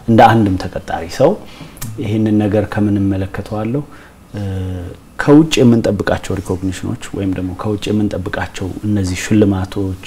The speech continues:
ማበረታቻዎችን እነሱን ጠብቀን ከሆነ ስራዎችን የምንሰራው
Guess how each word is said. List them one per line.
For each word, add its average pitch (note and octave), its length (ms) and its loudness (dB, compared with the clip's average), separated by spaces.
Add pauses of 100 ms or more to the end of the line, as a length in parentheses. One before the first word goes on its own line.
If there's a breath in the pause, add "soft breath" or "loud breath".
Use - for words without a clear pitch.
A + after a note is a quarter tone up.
(140)
ማበረታቻዎችን G2 1400 -6
እነሱን C#3 460 4
ጠብቀን B2+ 440 -2
ከሆነ G2+ 260 -2 (420 loud breath)
ስራዎችን D#3 520 6
የምንሰራው A#2+ 540 2